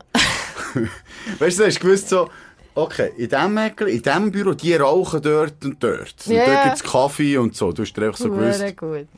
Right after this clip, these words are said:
Speaker 2: Das ist
Speaker 1: Und
Speaker 2: eben schon
Speaker 1: eine
Speaker 2: geil.
Speaker 1: Aufgabe, die haben noch eine Tankstelle gehabt, und eine Aufgabe, die ich kann, ist, weiss ich noch, go ablesen. Am Abend ist
Speaker 2: Mhm.
Speaker 1: irgendwie müssen go ablesen und die neuen Preise her tun. Also
Speaker 2: Mhm.
Speaker 1: weißt du noch so.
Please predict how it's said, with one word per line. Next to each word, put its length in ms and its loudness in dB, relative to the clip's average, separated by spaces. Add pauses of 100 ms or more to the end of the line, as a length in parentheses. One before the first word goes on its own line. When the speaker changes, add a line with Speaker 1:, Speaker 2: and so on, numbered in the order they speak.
(600)
Speaker 2:
Das 120 -2
ist 40 4
Speaker 1:
Und 100 6
Speaker 2:
eben 120 -2
schon 100 0
Speaker 1:
eine 200 4
Speaker 2:
geil. 100 2
Speaker 1:
Aufgabe, 440 2
die 100 2
haben 80 2
noch 80 2
eine 100 -6
Tankstelle 460 -2
gehabt, 220 -2
und 120 -4
eine 160 -2
Aufgabe, 460 -2
die 80 -2
ich 40 -8
kann, 160 -2
ist, 160 -8 (680)
weiss 120 -2
ich 60 -2
noch, 120 0
go 120 -4
ablesen. 540 -2
Am 120 -6
Abend 300 -2
ist 40 -2
Speaker 2:
Mhm. 60 -2
Speaker 1:
irgendwie 180 -2
müssen 260 -8
go 140 -2
ablesen 460 -2 (380)
und 320 -8
die 80 -10
neuen 280 -4
Preise 380 -8
her 240 -4
tun. 200 -10
Also 160 -2
Speaker 2:
Mhm. 40 -4
Speaker 1:
weißt 160 -2
du 40 -4
noch 60 -8
so. 200 -10